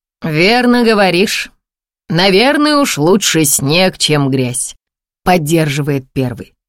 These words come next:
Почти все согласно кивают, а меня озадачивает то, что кто-то высказывается в пользу зимы. У нас в Ренске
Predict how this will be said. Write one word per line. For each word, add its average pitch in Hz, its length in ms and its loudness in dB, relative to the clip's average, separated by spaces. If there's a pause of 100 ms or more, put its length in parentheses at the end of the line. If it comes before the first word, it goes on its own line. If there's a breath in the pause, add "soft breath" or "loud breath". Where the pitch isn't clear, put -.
(500)
Почти 180 380 0
все 151 280 -2
согласно 139 580 -2
кивают, 143 420 -4 (460)
а 170 60 2
меня 285 320 4
озадачивает 175 760 0
то, 185 160 0
что 135 280 -4
кто-то 202 480 -4
высказывается 139 800 -2
в - 80 -12
пользу 135 340 -2
зимы. 131 400 -6 (480)
У 214 80 2
нас 247 260 2
в 151 80 -4
Ренске 240 540 -2